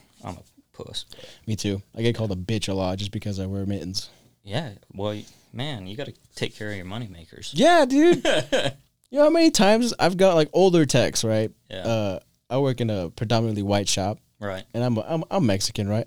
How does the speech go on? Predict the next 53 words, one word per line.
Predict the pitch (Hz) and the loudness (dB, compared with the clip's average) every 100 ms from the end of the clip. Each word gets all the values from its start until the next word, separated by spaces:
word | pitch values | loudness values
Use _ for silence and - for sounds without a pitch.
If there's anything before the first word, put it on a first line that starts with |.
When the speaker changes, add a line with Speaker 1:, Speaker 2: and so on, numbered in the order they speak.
| - | 0
Speaker 2:
I'm | 208 | 2
Speaker 1:
Yeah. | |
Speaker 2:
an | 139 | 2
equator | 110 120 107 98 | 2 2 2 0
person. | 87 104 - 123 135 - - | -2 0 0 0 -4 -8 -12
Speaker 1:
<laughs> | _ - | _ 0
Speaker 2:
I | 170 | 2
like | 156 160 | 2 2
the | 151 | 2
warm. | 170 202 104 - _ - | 4 4 2 -2 _ -6
I | |
Speaker 1:
Right. | 180 | -2
Speaker 2:
don't | 226 208 | 0 0
like | 247 | 0
the | - | 0
cold. | - 92 71 - | 0 -2 -4 -10
Speaker 1:
Yeah, | 98 98 92 _ - | -10 -8 -12 _ -4
Speaker 2:
And | 120 | -2
Speaker 1:
man. | 110 | 2
Speaker 2:
whenever | 120 131 156 | 2 0 0
the | 170 | 0
cold | - 190 - | 0 0 0
comes | 120 107 101 | -2 -2 0
in, | 101 113 - | -2 -2 -6
I | 104 | -6
fucking, | 110 127 120 110 95 | -4 -4 -6 -8 -6
I | |
wear | 101 117 | -4 -2
my | 117 113 | 0 0
beanie, | 107 107 110 110 | 0 -2 -2 -2
right? | 113 110 | -4 -6
Got | 101 110 | -6 -6
my | 113 | -4
little | 113 | -4
mittens | 104 113 113 107 | -4 -4 -4 -2
on. | 107 113 123 _ _ - - | -2 -2 -6 _ _ -20 -16
Speaker 1:
Yeah. | 95 98 | -14 -10
Speaker 2:
And | 110 | -6
I | 147 | -4
get | 139 | -2
so | - - 131 180 | 0 0 0 2
much | 208 220 | 0 0
shit | - - - 190 156 - _ _ _ _ | 0 2 4 2 0 -6 _ _ _ _
just | - 175 | -4 0
because | 254 - 226 214 | 2 2 2 2
I | |
wanna | 196 208 214 | 4 4 4
stay | - 226 | 2 2
warm. | 147 143 220 98 - _ | 4 4 4 2 -6 _
Speaker 1:
Dude, | 139 151 | -10 -8
I've | 127 190 | -8 -8
been | 202 | -10
wearing, | 110 110 101 | -8 -6 -8